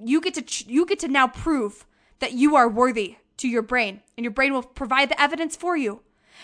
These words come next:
So when you believe in yourself and you know what you're worth, then here's the thing. You have no issues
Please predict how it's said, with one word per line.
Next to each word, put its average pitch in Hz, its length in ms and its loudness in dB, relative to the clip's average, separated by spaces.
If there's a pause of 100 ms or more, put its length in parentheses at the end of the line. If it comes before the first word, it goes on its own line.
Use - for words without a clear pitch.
(100)
So - 160 -2
when 339 200 2
you 339 100 2
believe 339 400 0
in 381 100 -2
yourself - 560 -2 (380)
and 311 160 4
you 339 120 4
know 320 280 6
what 381 200 2
you're 269 140 2
worth, 220 500 -2 (300)
then 349 140 0
here's 440 320 -2
the 349 120 -4
thing. 349 400 -4 (220)
You 320 180 4
have 480 320 -2
no 330 400 2
issues 254 640 -4